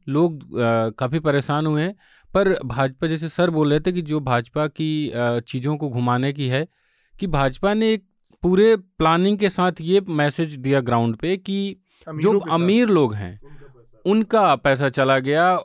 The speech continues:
Speaker 1: आप, आपका कुछ नहीं हुआ, वो जो ब्लैक मनी रखे थे उनका चला गया। और यूपी में तो अफवाह फैलाया गया था कि बहन मायावती की पा-, काफ़ी पैसे रखी थी, अखिलेश यादव, ये तमाम लोग जो विपक्ष के नेता थे,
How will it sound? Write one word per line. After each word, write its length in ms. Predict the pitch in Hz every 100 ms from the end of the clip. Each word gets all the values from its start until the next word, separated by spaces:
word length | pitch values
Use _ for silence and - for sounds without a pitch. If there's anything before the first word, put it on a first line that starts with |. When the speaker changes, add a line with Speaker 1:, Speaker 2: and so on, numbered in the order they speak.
| -
Speaker 1:
आप, 280 | 131 160 _ -
आपका 280 | 139 135 175
कुछ 200 | 170 -
नहीं 160 | 151
हुआ, 120 | 151 196
वो 140 | 208
जो 160 | 196 190
ब्लैक 300 | 127 147 170
मनी 200 | 185 185
रखे 260 | 165 147 190
थे 100 | 202
उनका 320 | 175 185 185
चला 280 | 160 127 131
गया। 240 | 160 208 _ _ _ _ -
और 320 | 147 131 131
यूपी 440 | 127 127 151 147 165
में 140 | 175
तो 80 | 170
अफवाह 280 | 156 156 151
फैलाया 320 | 151 147 143
गया 180 | 139 143
था 120 | 143
कि 180 | 143 143
बहन 280 | 120 127 131
मायावती 480 | 131 127 120 131
की 140 | 127 127
पा-, 260 | - 120 110 -
काफ़ी 220 | 123 120
पैसे 260 | 123 120 120
रखी 280 | 117 107 117
थी, 140 | 117
अखिलेश 420 | 117 - 123 123
यादव, 320 | 117 113 113 - - -
ये 80 | 180
तमाम 360 | 185 165 165 175
लोग 100 | 180
जो 80 | 170
विपक्ष 380 | 160 160 156
के 100 | -
नेता 340 | 147 123 113 131
थे, 200 | 165